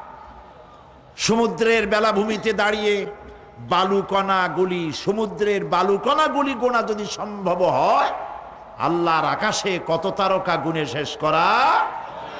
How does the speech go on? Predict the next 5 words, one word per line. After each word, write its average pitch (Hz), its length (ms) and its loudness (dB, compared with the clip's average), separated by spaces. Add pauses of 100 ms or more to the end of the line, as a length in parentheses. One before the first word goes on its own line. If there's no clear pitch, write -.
(140)
যাবে 107 240 -6
না। 98 200 -14 (1900)
এ 131 100 -4
তারকা 151 380 0
এতটুক 185 400 -2